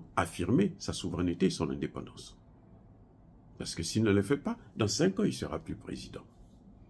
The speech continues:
Et là maintenant, on va voir ce qui va se passer. Si Emmanuel Macron va l'accueillir en France pour le placer, euh, comme premier ministre en France ou bien président de la France. Parce qu'au Congo, on ne lui pardonnera pas.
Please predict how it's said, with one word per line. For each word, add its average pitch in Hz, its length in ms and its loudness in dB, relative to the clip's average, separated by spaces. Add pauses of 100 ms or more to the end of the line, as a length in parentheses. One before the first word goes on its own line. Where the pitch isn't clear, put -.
(600)
Et 101 60 6
là 107 120 10
maintenant, 110 360 4
on 208 40 0
va 123 120 4
voir 180 180 0
ce - 120 -4
qui 147 100 -4
va 143 80 2
se 147 100 -4
passer. 180 340 -2 (680)
Si 240 560 4
Emmanuel 127 320 10
Macron 165 440 4
va 135 140 6
l'accueillir 117 460 4
en 110 80 2
France 196 300 0
pour - 160 -2
le 95 120 4
placer, 104 460 0 (380)
euh, 101 440 4
comme 131 260 6
premier 135 260 8
ministre 120 400 4
en 101 80 2
France 277 500 2
ou - 80 -2
bien 123 220 4
président 104 400 2
de 120 80 -2
la 120 100 0
France. - 540 -10 (1120)
Parce - 160 -4
qu'au 104 140 2
Congo, 127 340 0 (440)
on 101 60 4
ne 92 100 6
lui 95 280 2
pardonnera 113 680 2
pas. - 320 0